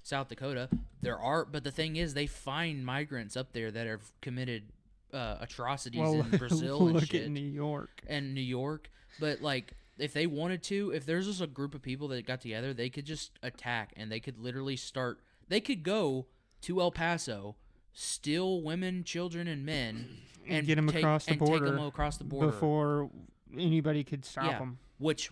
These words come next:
Speaker 1: for one, that does happen, but not on a massive scale like it's happening in Israel right now.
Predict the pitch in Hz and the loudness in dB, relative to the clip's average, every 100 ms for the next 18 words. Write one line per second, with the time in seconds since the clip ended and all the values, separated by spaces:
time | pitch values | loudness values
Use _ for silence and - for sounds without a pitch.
0 | - - 147 143 190 151 139 - - 131 | -12 -6 -4 0 0 -2 -6 -12 -8 -4
1 | 131 127 139 127 135 147 110 98 104 - | -2 -2 -4 -2 -2 -2 -4 -10 -12 -16
2 | - - - - 117 135 151 131 - - | -18 -20 -20 -18 -4 2 2 2 -4 -16
3 | - _ - - _ 135 139 117 143 127 | -20 _ -20 -20 _ -4 -2 -2 -2 -2
4 | 120 123 123 113 - 127 120 113 107 104 | 0 0 0 -8 -6 -4 -2 -4 -6 -8
5 | 117 107 107 101 98 98 98 95 87 82 | -6 -6 -8 -10 -8 -10 -10 -10 -10 -12
6 | 69 71 52 | -14 -16 -20